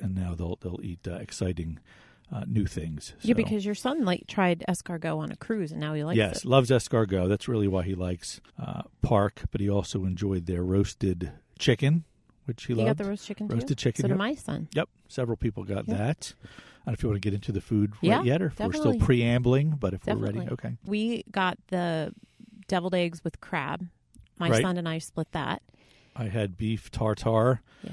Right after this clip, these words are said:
Speaker 1: or
Speaker 2: I
Speaker 1: steak
Speaker 2: like that.
Speaker 1: tartare, I guess,
Speaker 2: Mm-hmm.
Speaker 1: as it's called, which was, uh, delicious. And then they have different specials every night of the week, and Wednesday night is lobster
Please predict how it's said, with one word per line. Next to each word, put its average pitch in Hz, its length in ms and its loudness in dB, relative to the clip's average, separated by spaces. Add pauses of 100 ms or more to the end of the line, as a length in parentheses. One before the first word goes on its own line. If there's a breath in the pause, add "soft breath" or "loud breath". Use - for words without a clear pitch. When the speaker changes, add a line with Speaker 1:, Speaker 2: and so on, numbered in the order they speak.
(160 loud breath)
Speaker 1:
or - 40 -2
Speaker 2:
I - 20 0
Speaker 1:
steak - 240 4
Speaker 2:
like - 40 -6
that. 127 220 4
Speaker 1:
tartare, 123 260 4
I 139 80 -2
guess, 127 240 2
Speaker 2:
Mm-hmm. 202 80 -2
Speaker 1:
as 117 140 -2
it's 143 100 -12
called, 127 300 0
which 113 180 -4
was, 98 220 0
uh, 95 300 0 (100)
delicious. 139 540 2
And 120 200 2
then 113 160 4
they 120 80 2
have 135 140 2
different 190 260 2
specials 139 760 2
every 120 680 4
night 123 200 8
of 110 60 4
the 107 80 6
week, 135 300 6
and 113 240 2
Wednesday 117 420 2
night 110 280 4
is 98 260 0
lobster 101 880 2